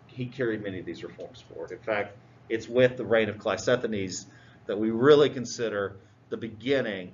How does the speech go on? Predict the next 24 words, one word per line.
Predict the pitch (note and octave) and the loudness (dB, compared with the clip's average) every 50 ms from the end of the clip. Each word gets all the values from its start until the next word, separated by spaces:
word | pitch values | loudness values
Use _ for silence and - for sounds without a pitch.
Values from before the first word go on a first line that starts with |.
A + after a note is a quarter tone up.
| - - - - - _ - | -18 -20 -20 -20 -20 _ -12
of | G#2 G2 G2 | -12 -10 -10
Athenian | - - A#2 A2 G#2 G2 F#2+ F#2+ | -10 -10 -8 -8 -6 -6 -8 -8
democracy. | G2 F2+ F#2 F2 F2 E2+ - F#2 F2 - - - - - _ _ _ _ _ _ _ - _ _ - - - _ _ _ _ _ _ _ _ _ _ _ _ _ _ _ - - | -8 -8 -8 -10 -10 -10 -12 -14 -16 -14 -16 -16 -18 -20 _ _ _ _ _ _ _ -20 _ _ -20 -20 -20 _ _ _ _ _ _ _ _ _ _ _ _ _ _ _ -16 -4
First | - D3+ D#3+ D#3 E3 | -2 -2 0 2 4
off, | D#3 D3 D3 D3+ | 2 2 2 0
he | C#3+ C3 B2+ | -2 -4 -2
formed | C3 C#3 C3+ C3+ B2+ B2 | -2 -2 -2 2 2 2
a | A#2 A2+ | 2 2
Council | - - D3 C#3+ D#3 D3+ - D#3+ C#3+ C#3 | 0 0 0 2 2 0 0 0 2 2
of | B2+ - | 2 2
Five | C#3 B2 B2+ C#3 C3+ | 2 4 4 4 2
hundred. | C#3 A#2+ A2+ G#2+ G#2+ A#2+ B2+ - - - - - - - - - - - - - - - - - - - F2+ | 2 0 0 0 -2 -4 -4 -6 -12 -18 -20 -20 -20 -20 -20 -20 -20 -20 -20 -20 -20 -20 -20 -20 -20 -14 -10
Um, | F2+ F2+ F2+ F#2 F#2 F#2 F#2 F2+ | -8 -6 -4 -4 -4 -4 -6 -6
this | G2+ G2 - - | -8 -8 -8 -8
would | A2 F#2 | -6 -2
be | A2 A2 | -2 -2
very | G2+ G#2+ G#2+ A2 A2 | 0 0 0 0 2
much | A2 A2 G#2+ A2 - | 0 0 -2 -2 -2
like | A#2 G#2+ G#2 G#2+ G#2+ G#2+ - - - - - - - - - - | 0 2 4 4 2 0 -2 -8 -18 -20 -20 -20 -20 -20 -12 -8
the | G#2+ | -6
United | G#2+ G2+ G2 F#2+ F#2+ - | -2 0 0 0 0 0
States | - A#2 A2 A2 | -2 -4 -4 -4
Congress, | - B2+ G#2+ F#2+ F#2 E2+ G2 A2+ - - - - - - - - - - - _ - - - - - - - - | -4 -4 -4 -4 -4 -4 -4 -4 -6 -8 -12 -16 -16 -20 -20 -20 -20 -20 -20 _ -20 -20 -20 -20 -20 -20 -16 -10
um, | F#2+ F2+ F2 F2 E2+ E2+ E2+ F2 | -8 -4 -4 -2 -2 -2 -4 -6